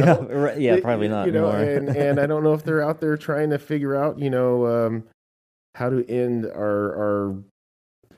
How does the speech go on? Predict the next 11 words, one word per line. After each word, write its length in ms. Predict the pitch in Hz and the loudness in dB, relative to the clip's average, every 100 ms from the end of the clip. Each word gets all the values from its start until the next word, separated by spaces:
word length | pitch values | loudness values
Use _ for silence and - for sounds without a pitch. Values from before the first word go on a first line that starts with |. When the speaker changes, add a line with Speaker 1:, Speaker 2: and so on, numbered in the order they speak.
| _ - | _ -4
Speaker 1:
whatever 340 | 123 120 113 | -2 0 0
in, 240 | 120 113 101 | 0 -2 -2
in 100 | 117 | -2
administration 800 | 107 117 113 110 107 110 104 80 | 0 0 -2 -4 -6 -6 -6 -6
that's 160 | 73 | -8
going. 300 | 76 62 55 | -10 -10 -10
You 60 | 98 | -6
Speaker 2:
Mm-hmm. 180 | 95 98 | -4 -2
Speaker 1:
know, 260 | 101 110 113 | -2 -4 -4
I 220 | 113 107 | -4 -2
don't, 280 | 113 110 | -4 -6